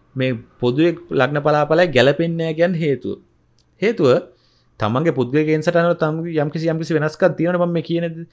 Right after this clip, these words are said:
එතකොට ඔබට ජයග්‍රහණයක් අධ්‍යාපන වශයෙන් තියෙනවා. අධ්‍යාපනික වශයෙන් ඔබට තියෙනවා. එතකොට ඒක සුළුවෙන් දිනනවද? ඒක අති ප්‍රබල ලෙස දිනනවද කියන එක ඔබ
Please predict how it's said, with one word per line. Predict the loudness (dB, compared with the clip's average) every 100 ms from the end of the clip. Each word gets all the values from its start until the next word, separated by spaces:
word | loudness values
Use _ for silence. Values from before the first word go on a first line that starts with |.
| _ _
එතකොට | 0 4 4
ඔබට | 4 2 2
ජයග්‍රහණයක් | 2 2 0 0 -2 0
අධ්‍යාපන | 0 2 2 2
වශයෙන් | 0 0 -4
තියෙනවා. | -2 -2 0 -4 -6 _
අධ්‍යාපනික | -8 -2 0 0 0
වශයෙන් | 0 0
ඔබට | 0 0 0 -4 _
තියෙනවා. | -4 -2
එතකොට | 0 0
ඒක | 0 0 0
සුළුවෙන් | 0 0 2 2 2
දිනනවද? | 0 0 0 0
ඒක | 0 0 -2 -4 _
අති | -10 -6 -4
ප්‍රබල | 0 2 4
ලෙස | 2 0
දිනනවද | -4 -2 -4
කියන | -4 -6
එක | -6 -8 -12 _
ඔබ | -6